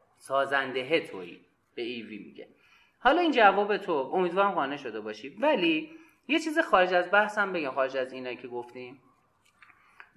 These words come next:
دلیل فینچ برای اینکه تو اون سیستم هست، اون کارگاهه، دلیلی که تو اون سیستم هست دلیل جذابیه.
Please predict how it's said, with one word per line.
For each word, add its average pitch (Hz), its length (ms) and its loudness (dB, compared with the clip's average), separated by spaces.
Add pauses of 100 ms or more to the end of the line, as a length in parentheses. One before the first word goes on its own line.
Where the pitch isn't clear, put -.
دلیل 240 460 4
فینچ 196 720 -6
برای 190 220 4
اینکه 262 160 -10
تو - 140 -14
اون 170 140 -8
سیستم 156 560 -8
هست، 147 680 -4
اون 170 120 -12 (320)
کارگاهه، 113 560 -4 (600)
دلیلی 262 340 0
که 262 120 -10
تو 196 120 -10
اون 175 100 -4
سیستم 160 420 -8
هست 175 280 -8
دلیل 139 280 -2
جذابیه. 95 760 -8